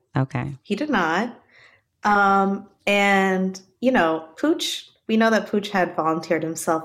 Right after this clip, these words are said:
Speaker 2: up to go on the block because he really, really thought that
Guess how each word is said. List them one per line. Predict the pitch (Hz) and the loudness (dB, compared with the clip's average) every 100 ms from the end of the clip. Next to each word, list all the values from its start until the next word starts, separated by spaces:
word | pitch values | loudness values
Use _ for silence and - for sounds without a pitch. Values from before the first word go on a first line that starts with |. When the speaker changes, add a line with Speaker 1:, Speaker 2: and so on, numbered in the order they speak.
| - | 0
Speaker 2:
up | 220 247 247 - | 0 0 -4 -16
to | - 190 175 170 165 175 - _ _ _ _ _ - | -8 -2 0 2 0 -4 -8 _ _ _ _ _ -10
go | 190 175 | -2 2
on | 202 | 2
the | - | 2
block | 175 165 220 - - | 0 2 0 -4 -8
because | 190 190 175 170 | -6 0 0 0
he | - 185 - | -2 -2 -2
really, | 170 190 220 | 0 2 2
really | 208 202 196 | 0 -2 -2
thought | 190 - 156 160 262 - 185 | -4 -2 0 2 0 -4 -2
that | 175 156 151 151 - | 0 0 -2 -4 -6